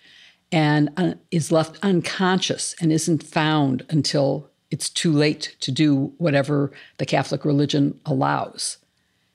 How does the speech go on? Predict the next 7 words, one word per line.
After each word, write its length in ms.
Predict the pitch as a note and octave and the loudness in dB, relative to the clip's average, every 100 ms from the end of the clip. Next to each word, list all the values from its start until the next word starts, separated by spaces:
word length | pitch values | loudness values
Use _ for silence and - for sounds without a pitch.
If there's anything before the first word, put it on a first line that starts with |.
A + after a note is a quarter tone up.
| _ _ _ _ _ _ _ _ _ | _ _ _ _ _ _ _ _ _
And 540 | F#3 F3 E3+ E3+ F3 | 0 2 2 2 0
there 120 | E3+ F3+ | 2 2
was 160 | G3 | 2
a 260 | G3 F#3 F3 - | 0 0 -2 -8
huge 400 | G3+ F#3 G3+ G3 | -2 0 0 -4
pause 640 | - G#3 G#3 C#3+ D3 D3 - | -4 0 2 2 0 -2 -2
and 560 | E3 D3+ D3+ D3 D3+ | 0 2 2 2 -2